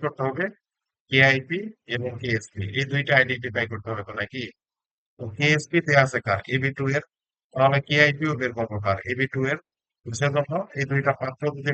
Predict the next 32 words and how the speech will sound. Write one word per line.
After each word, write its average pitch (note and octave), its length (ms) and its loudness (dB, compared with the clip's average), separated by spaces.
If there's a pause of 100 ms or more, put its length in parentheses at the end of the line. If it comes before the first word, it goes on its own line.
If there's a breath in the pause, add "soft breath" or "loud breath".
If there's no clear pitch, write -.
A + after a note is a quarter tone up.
মিক্স C3+ 180 -4 (120)
করি C3+ 240 -2
তাহলে C3 280 2
আমাদের B2+ 260 -4
একটা A#2+ 220 -8
যৌগ B2 140 -2 (140)
তৈরি A#2+ 200 -2
হবে, B2+ 140 -2 (120)
সেটা - 200 -4
হচ্ছে A#2 160 -4 (120)
এবি A2+ 220 -4
টু। A2 80 -4 (640)
এখন C#3+ 220 -2
আমাদের C#3+ 240 2 (160)
মেইন C#3+ 160 0 (100)
কাজ C3+ 140 4 (120)
কি? F3 100 -2 (420)
এবি C3+ 220 -2
টু C#3 60 -6 (100)
এর F3 60 2 (120)
কেআইপি A#2+ 420 4
বের G2 180 -2
করা। F2 160 0 (540)
যদি D3+ 160 0 (100)
কেআইপি C#3 360 4 (100)
কেএসপি C#3 380 0
এর C#3 120 -10
চেয়ে C3+ 180 -2
বড় C3 180 -2
হয় D#3+ 200 -2
তাহলে B2+ 260 4
পদক্ষেপ C3 360 -2